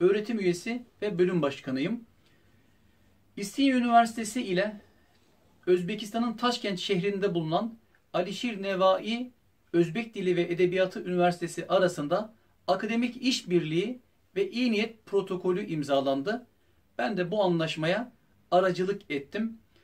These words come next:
Bu vesileyle iki bin on dokuz yılında akademik faaliyetlerinden haberdar olmuş olduğum Özbek Dili ve Edebiyatı Üniversitesi'nin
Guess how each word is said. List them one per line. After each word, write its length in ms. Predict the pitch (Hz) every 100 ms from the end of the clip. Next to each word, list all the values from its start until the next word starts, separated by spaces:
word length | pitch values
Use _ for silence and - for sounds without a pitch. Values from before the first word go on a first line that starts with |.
| _ _ _ 170
Bu 200 | 190 269
vesileyle 800 | 247 233 226 247 185 208 247 - _ _
iki 260 | 196 - 240
bin 160 | 226 202
on 280 | 208 233
dokuz 360 | 190 180 170 147
yılında 540 | 170 165 156 202 269 - _ _
akademik 460 | 160 160 185 220 240
faaliyetlerinden 760 | 208 190 180 180 185 180 180 175
haberdar 580 | - 175 180 175 196
olmuş 320 | 180 156 151 160
olduğum 460 | 151 147 170 170 -
Özbek 400 | 170 160 208 185
Dili 180 | 165
ve 140 | 160 147
Edebiyatı 520 | 160 165 175 175 202
Üniversitesi'nin 1000 | 180 165 165 160 - 147 - 175 233 247